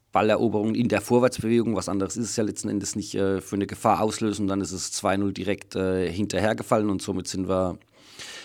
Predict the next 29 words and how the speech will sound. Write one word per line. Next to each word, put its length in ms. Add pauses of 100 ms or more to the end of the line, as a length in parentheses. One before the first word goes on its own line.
mit 140
diesem 220
Ergebnis 420
in 80
die 100
Drittelpause 800 (920)
gegangen. 400 (2000)
Zweites 460
Drittel 560
wurde 400
von 200
unserer 440
Seite, 320
finde 180
ich, 80
sehr 140
gut, 240
ähm, 320
sehr 160
gut 160
gestaltet. 420
Also 180
man 100
hat 80
dann 100
schon 160
gemerkt, 420
ähm, 640
boah, 400